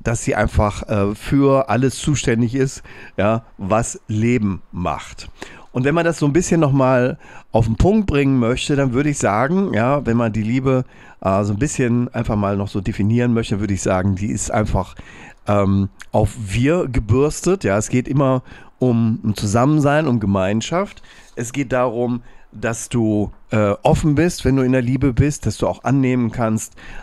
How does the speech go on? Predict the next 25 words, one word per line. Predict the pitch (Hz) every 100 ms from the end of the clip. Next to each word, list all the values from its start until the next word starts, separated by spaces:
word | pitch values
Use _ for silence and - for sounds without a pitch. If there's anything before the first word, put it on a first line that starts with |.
| -
äh, | 104
was | 104 104 101 120 -
jetzt | 101
gerade | 110 110
im | 104
Leben | 101 98 98
da | 104 131
ist. | 151 127 -
Du | 104
kämpfst | - 147 -
nicht | 135 135
dagegen | 120 123 117 120
an, | 107 104 104 104 - - - -
ja, | 101 107
du | 101
bist | 120 110 110
einfach | 101 90
okay | 98 - 151
damit. | 151 117 131 135 - - - - - -
Und | 131 131
Liebe | - 117 160 151
ist | 139 127 113 -
immer | 175 156
auch | 127
etwas, | 131 127 - 117 117 -